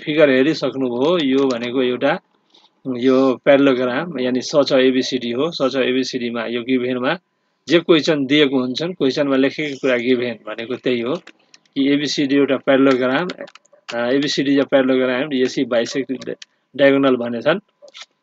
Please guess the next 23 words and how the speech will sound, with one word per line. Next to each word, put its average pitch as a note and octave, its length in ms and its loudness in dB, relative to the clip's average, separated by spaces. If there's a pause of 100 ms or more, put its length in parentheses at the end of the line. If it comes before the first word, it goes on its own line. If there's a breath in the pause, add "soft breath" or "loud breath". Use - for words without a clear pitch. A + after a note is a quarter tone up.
(140)
आ, A#2 460 -4 (100)
यहाँ B2+ 240 -2
बाइसेक्ट D3 480 2
प्रुभै D#3 400 4
गर्नु B2+ 280 0
छ, A#2 100 -6 (420)
होइन? C#3 240 -8 (400)
एसी C3+ 380 0
is C3+ 100 2
a C3+ 80 6
diagonal C3+ 640 0
यहाँ A#2+ 160 -2
लेख्नु B2 320 -4
पर्थ्यो, C3 560 -4
यहाँ A#2+ 240 -6
एडिट A#2+ 320 -10
गर्दा A2+ 220 -8
अलिकति A#2 340 -8
समस्या A#2+ 400 -10
हुन G#2 160 -16
गयो। B2+ 220 0 (1000 loud breath)
र C3 80 4
यहाँ D#3 240 6